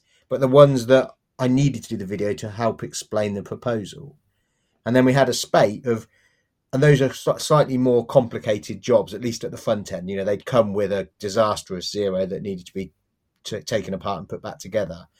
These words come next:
or three years worth of accounts 'cause they hadn't done anything for you. It was always something a bit more.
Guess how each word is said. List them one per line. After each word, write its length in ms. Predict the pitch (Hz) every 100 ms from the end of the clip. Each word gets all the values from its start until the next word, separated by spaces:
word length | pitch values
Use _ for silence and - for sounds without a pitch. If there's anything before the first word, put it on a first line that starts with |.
| _ _ -
or 160 | 107
three 260 | 101 120 120
years 300 | 110 104 98
worth 200 | 104 98
of 120 | 101
accounts 460 | 95 - 110 95 76
'cause 280 | - 92 -
they 180 | - 107
hadn't 200 | 98 98
done 160 | 98 104
anything 320 | 95 87 90
for 100 | -
you. 300 | 87 117 117
It 80 | 151
was 140 | 131
always 260 | 185 180 156
something 300 | 165 139 135
a 40 |
bit 160 | 123 135
more. 280 | 139 123